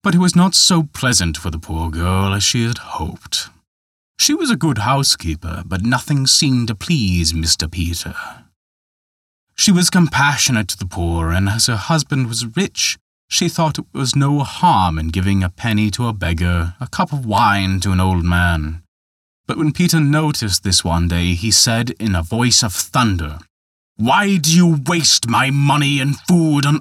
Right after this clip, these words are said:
idle people and beggars? If you do it again, I will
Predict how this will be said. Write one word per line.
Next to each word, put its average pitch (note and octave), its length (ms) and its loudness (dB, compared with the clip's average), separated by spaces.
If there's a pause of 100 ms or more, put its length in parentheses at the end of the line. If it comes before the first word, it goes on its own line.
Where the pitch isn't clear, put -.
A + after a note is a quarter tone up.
idle D#3 420 2
people D3 680 0
and C3+ 380 0
beggars? F#2+ 680 0 (560)
If G3+ 220 2
you A3+ 100 8
do G3+ 220 2
it F3 100 -2
again, F3 520 0
I E3+ 200 2
will D#3+ 280 -2